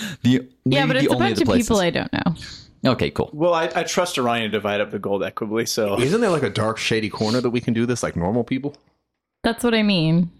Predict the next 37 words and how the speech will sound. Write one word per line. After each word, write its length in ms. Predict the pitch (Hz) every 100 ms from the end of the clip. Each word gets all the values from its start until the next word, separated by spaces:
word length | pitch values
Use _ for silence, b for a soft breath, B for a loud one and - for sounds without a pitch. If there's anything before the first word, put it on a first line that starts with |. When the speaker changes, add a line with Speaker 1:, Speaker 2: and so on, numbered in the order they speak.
| -
Speaker 1:
What 100 | -
do 20 | 117
you 40 | 110
mean 120 | 87
normal 400 | 80 80 76 69
people? 380 | - 65 67 - B B
<laughs> 120 | 113
No, 160 | 127 117
I'm 100 | 95
just 100 | -
kidding. 160 | - - 170 180
Um, 320 | - 117 104 95 B B B -
as 180 | 127
you 80 | 147
guys 180 | 190 180
are 120 | 120
leaving 380 | 101 104 98 110
the 40 | 85
barracks, 600 | 82 80 95 - - -
uh, 540 | 90 80 76 76 76 80 -
you 180 | 95
hear 460 | 98 123 131 104 -
t-, 80 | - - -
overhear 280 | 107 104 101
two 200 | 92 104
of 80 | 92
the 60 | 78
guards 280 | 76 78
discussing 480 | - - - 76 104
something, 340 | 98 107 120 107
and 200 | 85 - _ _ _
you 100 | 85
hear 80 | 82
this 140 | 82 -
female 220 | 87 87
guard 200 | 92 90
say, 220 | - 87